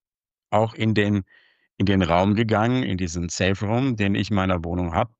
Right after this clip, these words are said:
und hab, äh, ähm, die großen metallenen, äh,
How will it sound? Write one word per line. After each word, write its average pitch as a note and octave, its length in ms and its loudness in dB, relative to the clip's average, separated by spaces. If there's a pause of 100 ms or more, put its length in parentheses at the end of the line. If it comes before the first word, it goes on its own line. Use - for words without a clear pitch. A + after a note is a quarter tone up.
und F#2+ 280 -4
hab, F2+ 160 -2 (160)
äh, F2 260 -2 (920)
ähm, F2 760 -6
die F#2 100 -6
großen G2+ 380 0
metallenen, F2+ 720 0
äh, F2 560 -4